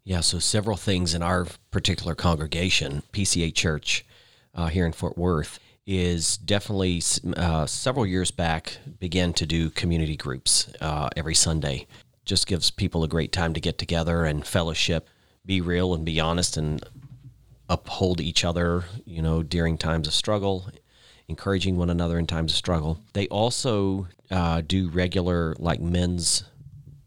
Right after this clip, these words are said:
events, a men's breakfast or a get-together at night for the men as well as the women. So, uh, our church really works hard to get that communal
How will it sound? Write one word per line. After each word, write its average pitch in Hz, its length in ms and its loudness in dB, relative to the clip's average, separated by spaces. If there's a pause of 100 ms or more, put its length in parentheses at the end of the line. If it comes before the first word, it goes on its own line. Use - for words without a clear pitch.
events, - 520 2
a - 100 -6
men's 80 260 0
breakfast 78 500 0
or 76 400 2
a 80 60 0
get-together 78 540 0
at - 100 -2
night 76 240 -2
for 76 120 -6
the 76 100 -2
men 76 360 0
as - 220 2
well 82 280 0
as 76 180 0
the - 80 -4
women. 69 400 -4
So, 80 420 0
uh, 87 380 0
our 95 180 0
church - 380 -2 (120)
really 95 300 2
works 85 280 -2
hard 92 340 0
to 85 80 -4
get 78 400 0
that - 340 0
communal 87 720 2